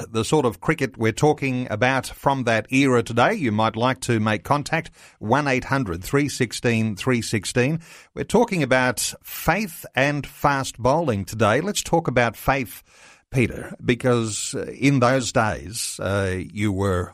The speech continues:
obviously, uh, excelling in cricket. Uh, what was it that brought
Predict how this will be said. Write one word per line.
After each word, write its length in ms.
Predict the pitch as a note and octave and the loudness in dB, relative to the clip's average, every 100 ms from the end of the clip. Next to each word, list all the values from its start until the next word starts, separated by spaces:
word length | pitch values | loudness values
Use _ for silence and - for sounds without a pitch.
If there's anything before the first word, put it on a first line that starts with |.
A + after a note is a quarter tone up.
| - | -8
obviously, 720 | G#2 G2 F2+ - F#2 F#2 F#2 | -4 -2 -4 -4 -4 -6 -10
uh, 260 | - E2 E2+ _ | -8 -8 -8 _
excelling 560 | F#2 - - C3+ D3 A#2+ | -16 -6 2 4 4 0
in 120 | A2+ | -2
cricket. 460 | - C#3 - - - _ _ _ _ | -2 -2 -4 -14 -18 _ _ _ _
Uh, 140 | - | -6
what 340 | - G#2+ C#3 D#3 | -4 0 0 2
was 360 | C3+ D3+ D#3 | 2 2 2
it 160 | G#2+ - | -2 -2
that 200 | A2+ G#2+ | -4 0
brought 240 | A#2 C3 | 0 0